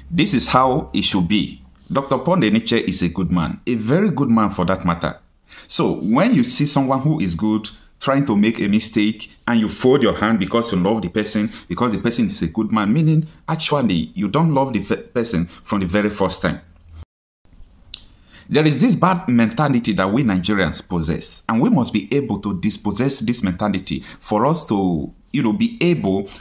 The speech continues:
to know what is right and what is wrong. Of course, I'm a Christian. Of course, Pastor Paul Enenche is one of my favorite pastors. I love this man so much and listen to his teaching. That does not mean that when I see my pastor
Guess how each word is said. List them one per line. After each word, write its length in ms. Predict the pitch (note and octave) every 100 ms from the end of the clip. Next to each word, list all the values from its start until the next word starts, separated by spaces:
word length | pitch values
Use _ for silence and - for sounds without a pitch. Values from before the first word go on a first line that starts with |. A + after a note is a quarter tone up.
| -
to 100 | A#2
know 120 | E3+
what 280 | F3 E3 A#2
is 160 | -
right 320 | F2+ G2+ A2+ -
and 100 | G2
what 160 | F#2+ F#2
is 160 | -
wrong. 300 | E2 C#2+ - - _ _ _ _ - - -
Of 180 | A#2 -
course, 320 | - E3+ A2+
I'm 140 | F#2+ F2+
a 80 | D#2+
Christian. 520 | G#2+ G#2 A2 G#2+ - -
Of 180 | G#2 -
course, 180 | D3 A#2+ -
Pastor 300 | G#2+ - G2
Paul 220 | - B2+
Enenche 300 | G2+ A2+ B2+
is 120 | G2
one 160 | D3 G3
of 100 | G#2
my 80 |
favorite 460 | F#2 F2+ F2 F2+ -
pastors. 260 | E2+ - F#2+
I 100 | F#2
love 200 | C#3+ D3+
this 160 | C#3+
man 140 | A#2+ F#2+
so 120 | G#2+
much 220 | G2+ G2
and 100 | F2
listen 240 | G#2+ C3+
to 80 | G#2
his 140 | E2+ -
teaching. 340 | G#2 - D#2 - - - -
That 380 | C#3 A3+ E3+
does 200 | B2+ C#3
not 360 | C#3 E3 E3 -
mean 460 | A#2+ A#2 D3+ G2+ D#2+
that 200 | F#2 G2
when 160 | A2+ G3
I 80 |
see 160 | D3+ -
my 160 | A#2 G2
pastor 520 | A#2+ A2 - A#2